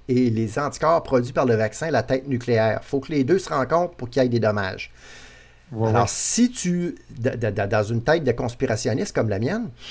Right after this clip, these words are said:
Speaker 1: euh, si tu veux, euh, si tu veux créer beaucoup de dommages, comme par exemple dire à Bolsonaro, euh, « Tu vas exactement écouter ce que j'ai à te dire, sinon, euh, ça va mal aller pour toi puis ta polu-,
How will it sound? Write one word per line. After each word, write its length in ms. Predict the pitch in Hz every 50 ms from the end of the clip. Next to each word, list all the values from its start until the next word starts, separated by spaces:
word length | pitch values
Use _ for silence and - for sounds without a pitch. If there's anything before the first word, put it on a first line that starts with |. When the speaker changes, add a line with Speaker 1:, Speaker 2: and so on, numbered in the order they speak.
| - - - - - -
Speaker 1:
euh, 200 | - 120 117 110 101
si 260 | - - - - 202
tu 180 | - - -
veux, 320 | 135 117 147 175 190 190 180
euh, 280 | 143 123 117 110 101
si 180 | 98 - - -
tu 140 | - - 143
veux 140 | 135 180 208
créer 380 | - - 160 139 131 143 160
beaucoup 280 | 151 120 123 120 - 170
de 40 | 131
dommages, 440 | 120 120 107 117 156 196 175 -
comme 260 | - - 127 127 127 120
par 180 | 127 104 92
exemple 400 | 101 101 95 117 135 156 160 123
dire 560 | 104 101 101 107 127 151 165 160 156 147 110
à 120 | 104 104 104
Bolsonaro, 800 | 98 113 110 104 - - 117 104 101 98 90 120 151 180 175 147
euh, « 60 | 117
Tu 180 | - - - 117
vas 140 | 101 101 101
exactement 560 | 101 110 123 123 120 - - 131 113 120 135
écouter 360 | 131 123 123 - - - 139
ce 80 | 131 -
que 120 | - 117
j'ai 160 | 104 107 123
à 40 | 110
te 60 | 101
dire, 300 | 98 101 127 180 202 185
sinon, 580 | 131 - - - 120 123 135 147 160 160 147 120
euh, 240 | 107 101 101 101 98
ça 140 | - 120 101
va 80 | 98
mal 160 | 104 117 120
aller 180 | 107 104 120 139
pour 220 | 135 - 120 110
toi 200 | - - 131 139 135
puis 80 | - -
ta 100 | - 110
polu-, 280 | - 123 107 107 110